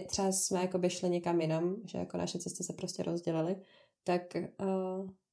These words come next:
no, musím se přes to vždycky nějak jako přenést. A pak mám vždycky taky ten moment, kdy jsem z toho úplně nešťastná a říkám si, „Proč tenhle člověk odešel a proč tenhle člověk odešel?“ Ale jako je to normální a prostě bude se to dít jako hodněkrát ještě.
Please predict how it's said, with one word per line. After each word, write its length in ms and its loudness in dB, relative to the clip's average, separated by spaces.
no, 160 6
musím 260 6
se 120 0
přes 260 -2
to 100 2
vždycky 280 -2
nějak 180 0
jako 180 0
přenést. 640 0
A 180 6
pak 400 4
mám 140 8
vždycky 220 4
taky 180 4
ten 220 6
moment, 320 6
kdy 120 0
jsem 140 -2
z 80 -4
toho 140 2
úplně 160 0
nešťastná 640 0
a 100 0
říkám 320 -2
si, 180 -6
„Proč 220 2
tenhle 220 4
člověk 360 2
odešel 360 2
a 60 0
proč 240 2
tenhle 240 2
člověk 380 2
odešel?“ 440 0
Ale 160 6
jako 160 4
je 80 6
to 100 4
normální 560 6
a 40 2
prostě 320 2
bude 200 4
se 120 0
to 100 -2
dít 200 0
jako 340 0
hodněkrát 600 4
ještě. 420 0